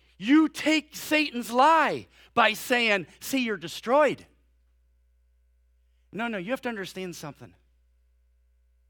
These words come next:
Wicked people are not reminded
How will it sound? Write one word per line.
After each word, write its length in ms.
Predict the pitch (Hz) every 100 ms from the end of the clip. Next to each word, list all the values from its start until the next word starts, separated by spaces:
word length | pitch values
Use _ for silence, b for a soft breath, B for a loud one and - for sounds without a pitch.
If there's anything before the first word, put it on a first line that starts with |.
| _ _ _ _ _ _ _
Wicked 400 | 160 262 285 -
people 460 | - 220 - 110 - _ _ _ _ _ _ _ _ _ _ -
are 120 | 170
not 260 | 185 202
reminded 560 | 180 180 170 170 127 90